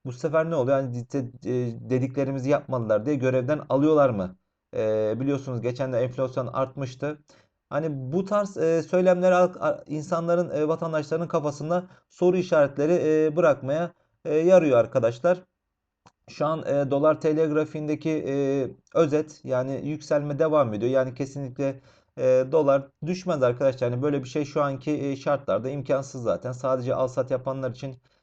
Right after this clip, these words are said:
e, sıkıntı. Neden? Yavaş ilerliyor piyasa. Artık günlük değil de biraz daha vadeyi uzatmamız gerekiyor. Alacaksın hani destek, e, en yakın destek dirençten, e, vereceksin malı. Sonra pusuda bekleyeceksin. Yani büyük resme bakmak lazım aslında burada.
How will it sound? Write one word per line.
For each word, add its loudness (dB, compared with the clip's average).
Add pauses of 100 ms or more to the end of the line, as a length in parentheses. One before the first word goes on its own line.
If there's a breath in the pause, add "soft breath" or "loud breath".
(180)
e, 2
sıkıntı. -4
Neden? 0
Yavaş 0
ilerliyor 0
piyasa. -2 (320 soft breath)
Artık -4
günlük -2
değil 2
de 0
biraz 2
daha 0
vadeyi 2
uzatmamız -2
gerekiyor. -2
Alacaksın 0
hani -4
destek, -4
e, -2
en -4
yakın -6
destek -6
dirençten, -6 (400 soft breath)
e, 0
vereceksin -2
malı. -4
Sonra -4
pusuda -4
bekleyeceksin. -6
Yani -4
büyük -4
resme -2
bakmak -4
lazım -2
aslında -6
burada. -4